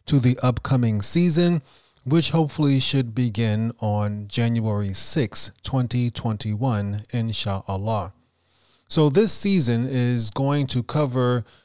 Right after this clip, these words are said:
the one hundred years, the century after the fall of the Ottoman Empire. So we are going to pick up,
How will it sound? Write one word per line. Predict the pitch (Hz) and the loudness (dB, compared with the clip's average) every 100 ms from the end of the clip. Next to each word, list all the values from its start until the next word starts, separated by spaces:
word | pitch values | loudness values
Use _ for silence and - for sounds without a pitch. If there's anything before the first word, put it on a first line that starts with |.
| _ 127 | _ -6
the | 117 131 123 | 0 2 4
one | 113 147 180 | 2 2 2
hundred | 156 165 151 135 | 2 2 2 0
years, | 113 139 120 95 95 | 2 4 4 4 0
the | - 120 | 2 2
century | - 165 175 - 170 165 - | 2 0 0 0 0 0 0
after | 135 143 143 151 147 | 0 0 0 0 2
the | 135 | 0
fall | - 131 127 127 117 | 0 0 2 2 0
of | 117 113 101 | 0 0 -2
the | 117 | -2
Ottoman | 110 110 107 104 104 - | 0 -2 -2 -4 -4 0
Empire. | 135 135 117 117 117 117 | 0 0 0 0 2 0
So | - 113 | 0 0
we | 110 160 | 0 2
are | 165 135 | 2 0
going | 123 135 135 | 0 2 0
to | 127 113 | -2 -4
pick | - 135 135 | -2 -4 0
up, | 135 123 | 0 0